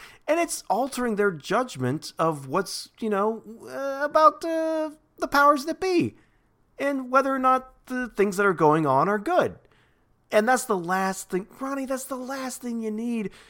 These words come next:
if you're trying to sustain a global military hegemony. I mean, like you mentioned, you said the U S is on its way out and China's a rising star. Well, you know, it doesn't have to be that way.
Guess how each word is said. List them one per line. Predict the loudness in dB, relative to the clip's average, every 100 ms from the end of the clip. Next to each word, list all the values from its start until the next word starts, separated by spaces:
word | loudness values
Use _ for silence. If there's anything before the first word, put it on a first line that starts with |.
| -8
if | -4
you're | -4
trying | -6 0 0 0
to | -4
sustain | -8 -8 -4 -2 0 -2 -4 -8 _ _ -4
a | -4
global | -4 -2 -2 0 0
military | 2 2 0 -2 -2 -2
hegemony. | -6 -4 -4 -2 -2 -4 -8 _ _ _ -2
I |
mean, | 2 4
like | 4
you | 2
mentioned, | -2 -2 -4 -6 -8
you | -2
said | 0 0
the | -2
U | 2 2
S | 2
is | 0
on | 0 0
its | 0
way | 0
out | 2 2 0
and | -4
China's | 0 0 0
a | 0
rising | 2 2 -2
star. | -6 -2 -2 -2 -10 -2
Well, | 6 8 8 4
you | 2
know, | 6 6 4
it | 2 0
doesn't | 0 0 -2
have | -4 -4
to | -4
be | -2
that | 0 0
way. | 0 0 0